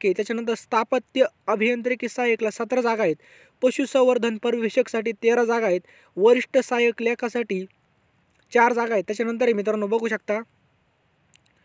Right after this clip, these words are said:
अंगणवाडी पर्यवेक्षकासाठी चार जागा आहेत, बघू शकता कनिष्ठ सहाय्यक लिपिक एकूण पंधरा जागा आहेत. त्याच्यानंतर विस्तार अधिकारी स-, संख्यांकी एकूण तीन जागा,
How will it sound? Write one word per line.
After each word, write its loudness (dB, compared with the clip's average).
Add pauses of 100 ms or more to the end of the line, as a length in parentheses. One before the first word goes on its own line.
(600)
अंगणवाडी -2 (380)
पर्यवेक्षकासाठी -2 (200)
चार 4
जागा 0
आहेत, 0
बघू -4
शकता -6 (460)
कनिष्ठ 2
सहाय्यक 0
लिपिक -4 (400)
एकूण 0
पंधरा 2
जागा 0
आहेत. 2
त्याच्यानंतर -4
विस्तार -2
अधिकारी 0
स-, -16 (440)
संख्यांकी -4
एकूण -4 (100)
तीन -4
जागा, 0